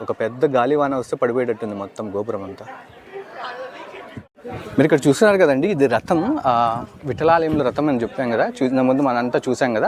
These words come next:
ఇప్పుడు. So దీనిపైన ఇంకా ఒక కొంత భాగం, so మీకు చూపిస్తాను చూడండి.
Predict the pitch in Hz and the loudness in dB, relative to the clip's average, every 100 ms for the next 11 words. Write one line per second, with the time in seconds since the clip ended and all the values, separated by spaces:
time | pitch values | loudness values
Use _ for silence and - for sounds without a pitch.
0 | 277 139 233 - - - - - - - | 0 0 0 -4 -12 -18 -18 -16 -16 2
1 | 233 165 190 202 165 226 240 160 170 220 | 6 6 2 2 2 4 2 0 0 0
2 | 170 - 160 160 139 127 160 147 185 262 | 0 -2 -4 -2 0 2 4 2 0 -6
3 | - - - - - 185 165 - 160 - | -12 -20 -20 -18 -14 -14 -12 -6 -2 -2
4 | - 139 123 135 143 - 107 101 95 - | -2 -2 2 4 2 0 -2 -4 -8 -14